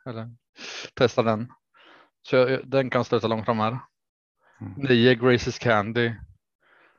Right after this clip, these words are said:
Speaker 1: Får den en bättre resa än den fick sist, så, så kan den, kan mycket väl se att den räcker till hela vägen här. Till sex procent med Örjan i sulken.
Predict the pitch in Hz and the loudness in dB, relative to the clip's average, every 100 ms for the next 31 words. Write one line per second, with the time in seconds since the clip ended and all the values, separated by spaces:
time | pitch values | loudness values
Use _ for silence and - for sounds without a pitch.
0 | _ _ _ _ _ - 139 135 127 143 | _ _ _ _ _ -10 -2 0 2 2
1 | 135 131 - 143 135 117 147 135 131 127 | 2 0 0 0 0 0 -2 -2 -4 -6
2 | - 139 - - 135 123 123 120 127 113 | -4 -4 -4 -4 -2 -2 -2 -4 -6 -4
3 | 127 120 117 120 110 _ - 131 120 123 | -2 0 0 -4 -8 _ -4 -2 2 2
4 | 143 - 110 117 110 110 113 113 110 110 | 4 2 0 -2 -4 -6 -6 -6 -2 -2
5 | 107 104 107 113 117 _ _ _ _ - | -2 -2 -4 -6 -10 _ _ _ _ -20
6 | - _ _ _ - 110 - - 107 107 | -20 _ _ _ -6 -6 -4 -8 -6 -6
7 | 123 - - - 110 107 107 107 - 107 | -8 -18 -20 -12 -8 -6 -8 -8 -6 -6
8 | 98 104 107 110 113 - 104 98 123 | -6 -8 -8 -10 -10 -6 -8 -8 -16